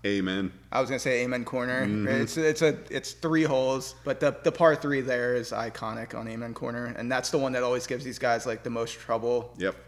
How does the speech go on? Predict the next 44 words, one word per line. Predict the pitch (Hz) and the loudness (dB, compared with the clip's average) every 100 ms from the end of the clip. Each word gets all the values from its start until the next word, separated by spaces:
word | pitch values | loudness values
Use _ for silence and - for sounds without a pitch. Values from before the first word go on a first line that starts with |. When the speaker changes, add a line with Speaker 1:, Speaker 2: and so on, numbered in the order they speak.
| - | -8
Speaker 2:
Uh, | 78 104 110 110 | -4 -4 -4 -6
in | 113 | -6
recent | 117 123 | -8 -6
history, | 127 117 127 117 | -4 -4 -4 -2
and | 113 107 - - - - - | -4 -6 -14 -20 -20 -20 0
it | 165 156 | 0 0
seems | - 202 185 160 | -2 2 2 4
like | 151 | 4
such | - 147 | 4 2
an | 143 | 2
unassuming | 135 139 - 147 135 | 0 0 0 -2 -2
hole, | 123 131 135 | 0 2 4
but | 127 120 113 | 4 2 4
it | 127 | 2
ends | 127 120 | 2 0
up | 127 - | -2 -2
being | 127 120 | -4 -2
one | 123 | -4
of | |
the | 120 | -2
most | 120 117 | -2 -2
difficult | 120 - 123 107 | -4 -4 -4 -2
holes, | 120 123 - | -2 -2 -4
like, | 110 - - - - - | -6 -6 -16 -20 -20 -18
especially | - - 127 120 | -10 -6 -4 -4
on | 113 | -4
Sunday | 117 113 117 | -2 -2 -4
for | 110 | -4
these | 113 107 | -6 -4
guys, | 120 110 107 | -4 -4 -6
which | - | -14
is | - | -12
kinda | 107 123 | -12 -8
crazy. | 113 117 156 - | -8 -8 -12 2
Speaker 1:
But | 170 147 | 4 6
then | 139 | 6
walking | 120 117 127 | 6 4 4
across | 101 110 98 - | 2 2 2 2
Jack's | 104 92 90 | 2 4 2
Bridge | - 92 85 78 | -2 0 0 -2
is | 78 | -4
always | 80 76 76 | -4 -4 -6
good. | 87 80 80 - | -6 -6 -6 -8
Speaker 2:
Yeah, | 135 | -6